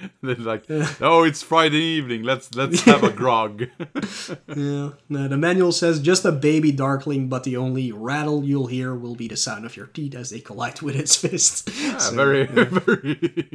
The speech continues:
Speaker 2: Yeah.
Speaker 1: nice.
Speaker 2: They look a lot weirder in the game than in the manual, but, yeah.
Speaker 1: Yeah.
Speaker 2: Um, there's also the red zaps, which are rats in, like, a spaceship trying to shoot you.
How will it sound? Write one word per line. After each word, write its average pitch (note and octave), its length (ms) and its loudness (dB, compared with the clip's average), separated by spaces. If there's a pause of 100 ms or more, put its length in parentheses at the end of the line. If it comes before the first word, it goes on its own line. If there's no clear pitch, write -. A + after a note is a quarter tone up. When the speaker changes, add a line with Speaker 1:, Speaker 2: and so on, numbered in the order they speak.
(120)
Speaker 2:
Yeah. C#3+ 60 -12 (180)
Speaker 1:
nice. - 520 -18 (880)
Speaker 2:
They F3 160 6
look F#3+ 240 10
a G3 40 6
lot D#3+ 280 8
weirder C3+ 680 2 (200)
in C#3 160 0
the B2 80 -2
game A2 300 -6
than G#2 120 -10
in G2+ 120 -12
the F#2 80 -14
manual, F2 600 -16
but, E2+ 220 -20
yeah. - 80 -20 (920)
Speaker 1:
Yeah. C#3+ 260 2
Speaker 2:
Um, D3 160 2
there's D#3+ 180 4
also F#3+ 240 6
the E3+ 100 6
red D3+ 280 4
zaps, C3+ 480 -2
which C3+ 240 0
are B2 220 -4
rats B2 380 -2
in, B2 120 -4
like, A2+ 240 -10
a - 20 -6
spaceship B2 600 -6
trying B2+ 240 -8
to A#2 80 -10
shoot E3+ 400 0
you. F#3 340 -2